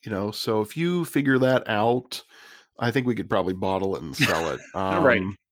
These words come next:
Speaker 1: like,
Speaker 2: I
Speaker 1: it
Speaker 2: think, here's what I think. I honestly think this. I, I think the reason why tight ends are utilized much more in the running game and the blocking game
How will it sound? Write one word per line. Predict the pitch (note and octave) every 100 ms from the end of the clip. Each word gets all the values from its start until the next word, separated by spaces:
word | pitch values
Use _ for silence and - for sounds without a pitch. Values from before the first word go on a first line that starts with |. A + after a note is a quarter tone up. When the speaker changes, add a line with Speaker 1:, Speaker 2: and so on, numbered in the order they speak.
| _ _ -
Speaker 1:
like, | A2+ - -
Speaker 2:
I | A#3+
Speaker 1:
it |
Speaker 2:
think, | C#4+ F#3
here's | A#3+ B3
what | G3 C#3+
I |
think. | B2+ G#2 -
I | C3+ E3
honestly | F3 E3+ D#3
think | B2+ A2
this. | F2+ -
I, | C#3 C3+
I | C#3+
think | E3 G3
the | F#3
reason | D#3 D3+ C#3+ C3 G#2+
why | G#2+ G#2 G#2+ G#2+ G#2 - _ -
tight | C3 B2+
ends | B2+ B2
are | A#2
utilized | A2 A2 G#2+ G2+ G2 F#2+ G2+
much | G#2+ A2
more | B2+ A#2+
in | A#2
the | A2
running | G2+ G2+ G2+
game | F#2+ F#2+
and | F#2+
the | F#2+
blocking | - G2 - F#2
game | F#2 F2 E2 F#2